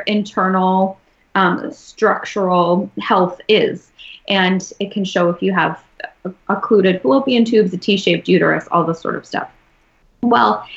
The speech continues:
you know, in the article, the gentleman that wrote it said, you know, when people do this, they can get pregnant, not realizing that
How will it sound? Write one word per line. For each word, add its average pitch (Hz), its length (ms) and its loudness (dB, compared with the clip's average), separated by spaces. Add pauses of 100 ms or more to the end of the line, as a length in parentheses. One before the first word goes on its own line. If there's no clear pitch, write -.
(160)
you 269 120 4
know, 247 120 2
in 277 120 4
the 262 100 2
article, 269 580 0
the 196 80 -2
gentleman 233 400 -2
that 196 200 -2
wrote 240 280 0
it 180 280 -2 (300)
said, 185 400 -2
you 190 100 -4
know, 180 240 0
when 180 200 -2
people 208 260 -4
do 214 260 0
this, 185 240 0
they 180 100 0
can 185 160 -6
get - 180 -6
pregnant, 196 640 -2
not 220 200 2
realizing 185 640 0
that 165 360 0